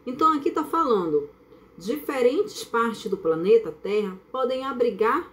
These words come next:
vida, né? Como o solo, a água e até mesmo parte da atmosfera. O conjunto desses locais em que existe vida constitui o quê? Biosfera. Não é pra esquecer isso, tá?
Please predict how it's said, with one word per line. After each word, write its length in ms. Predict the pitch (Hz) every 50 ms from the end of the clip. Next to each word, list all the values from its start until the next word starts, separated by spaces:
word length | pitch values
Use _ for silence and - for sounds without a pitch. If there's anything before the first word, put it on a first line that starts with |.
| -
vida, 720 | - 175 170 170 180 220 220 208 165 - 156 143 139 143 - -
né? 400 | 156 165 175 190 220 254 302 - - - - - - - -
Como 240 | - 196 170 175 175
o 40 | 196
solo, 880 | 190 - - 277 262 240 226 233 226 220 220 214 214 220 220 220 220 - - - -
a 500 | 196 202 202 196 196 196 202 202 202 196
água 280 | 196 185 202 202 202 208
e 80 | 214
até 280 | 220 226 220 - 262 254
mesmo 460 | 247 247 262 285 285 285 285 285 262
parte 420 | - - 233 240 247 262 262 - 254
da 220 | 240 254 262 254
atmosfera. 1000 | - - - - 269 262 277 311 302 - - - 214 196 196 190 185 160 151 139 - - - - - -
O 80 | - 240
conjunto 460 | - 311 285 269 - 311 381 - 370
desses 260 | 311 277 - - -
locais 800 | 240 226 208 202 202 - 214 220 240 247 240 220 202 202 - - - - - - -
em 160 | 214 226 220
que 120 | 220 233
existe 560 | 233 226 214 208 - 208 262 277 - - - 196
vida 360 | - 185 220 247 226 240 214
constitui 640 | 220 - 240 233 - - 240 214 - 254 247 240 220
o 120 | 214 214
quê? 280 | - 262 277 302 320 - - - - _ _ - -
Biosfera. 1500 | 180 185 208 247 277 302 320 330 320 302 320 370 370 370 - - - - 262 262 262 262 254 262 254 247 247 233 208 190
Não 200 | 190 202 220 233
é 80 | 269 277
pra 140 | - 277 285
esquecer 460 | 302 285 - 302 277 277 - 311 339
isso, 400 | 330 262 240 214 214 - - 190
tá? 360 | - 214 208 220 240 269 302